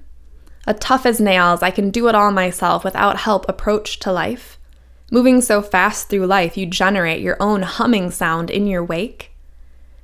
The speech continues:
Never stopping to rest during the day, not even while eating? Completing your own one thousand to two thousand tasks per day? A nagging feeling that you too might die if you actually stop moving and doing?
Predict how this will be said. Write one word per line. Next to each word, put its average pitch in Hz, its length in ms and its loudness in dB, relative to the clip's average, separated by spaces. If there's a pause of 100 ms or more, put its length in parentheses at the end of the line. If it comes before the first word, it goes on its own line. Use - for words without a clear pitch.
Never 220 240 4
stopping 214 460 0
to 185 120 -6
rest 185 340 -2
during 170 300 0
the 165 80 -2
day, 156 380 -2
not 170 340 -2 (140)
even 214 360 -2
while 175 280 0
eating? 220 500 -4 (600)
Completing 262 440 4
your 233 140 6
own 202 320 4
one 202 180 2
thousand 196 460 0
to 180 60 -2
two 220 220 -4
thousand 175 420 -2
tasks - 460 -4
per 185 220 -2
day? 185 400 -2 (540)
A 220 80 2
nagging 254 460 6
feeling 240 340 4
that 185 180 0
you 294 220 -2
too 302 340 -2
might 285 320 2
die 226 280 2
if 190 200 0
you 202 200 -6
actually 262 580 -2
stop - 440 -2
moving 196 600 2
and 185 200 -4
doing? 220 540 -4